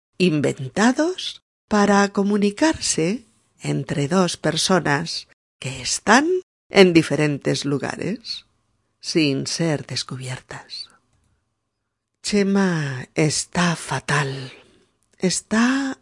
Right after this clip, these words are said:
ansioso, preocupado, rayao, como él dice. Rayao es rayado. R A L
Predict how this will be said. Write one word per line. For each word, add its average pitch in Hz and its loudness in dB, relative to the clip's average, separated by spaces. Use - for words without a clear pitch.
ansioso, 151 0
preocupado, 156 2
rayao, 156 0
como 151 2
él 156 2
dice. 185 0
Rayao 190 4
es 175 0
rayado. 143 -2
R 220 -2
A 170 0
L 170 -2